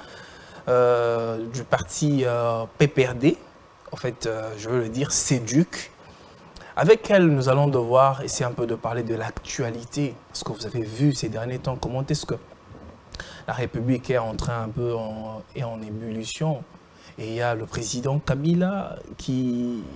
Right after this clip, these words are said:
a fait sa sor-, qui a fait, qui fait comme un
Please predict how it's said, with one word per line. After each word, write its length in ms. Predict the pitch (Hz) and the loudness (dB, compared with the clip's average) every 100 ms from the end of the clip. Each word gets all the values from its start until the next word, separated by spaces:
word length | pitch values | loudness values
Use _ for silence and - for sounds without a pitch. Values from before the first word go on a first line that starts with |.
| 117 | -4
a 80 | |
fait 160 | 123 123 | 0 0
sa 200 | 110 120 | 0 0
sor-, 280 | - 147 - - - - - - - | 0 0 -2 -4 -18 -20 -12 -12 -10
qui 100 | - | -2
a 60 | 123 | -2
fait, 360 | - 135 131 127 - | 2 2 2 -2 -12
qui 120 | - | -8
fait 160 | - 147 | 6 6
comme 260 | 147 143 131 | 8 4 4
un 280 | 139 127 123 | 2 2 2